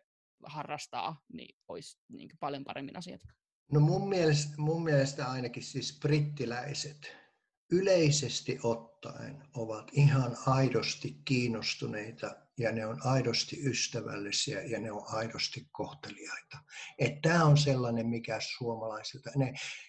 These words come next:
Speaker 2: varsinkin mitä enemmän, a-, eikä sun tarvi välttämättä niitä tunteakaan kauhean hyvin, mutta semmonen niinku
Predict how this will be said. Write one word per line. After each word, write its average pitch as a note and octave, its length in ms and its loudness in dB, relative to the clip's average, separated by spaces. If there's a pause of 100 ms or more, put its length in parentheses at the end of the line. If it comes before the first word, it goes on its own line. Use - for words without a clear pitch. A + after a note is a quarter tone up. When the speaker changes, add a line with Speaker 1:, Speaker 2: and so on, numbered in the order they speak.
(500)
Speaker 2:
varsinkin D3 580 2
mitä C3+ 260 0
enemmän, B2+ 680 -2
a-, C#3 220 -2
eikä D#3+ 240 -4
sun F3+ 160 -6
tarvi E3 300 -4
välttämättä D3+ 560 -4
niitä D3 300 -4
tunteakaan A#2+ 840 -8
kauhean A#2 560 -4
hyvin, C#3+ 500 0 (480)
mutta C3+ 240 -4
semmonen B2+ 480 -4
niinku C3 360 -14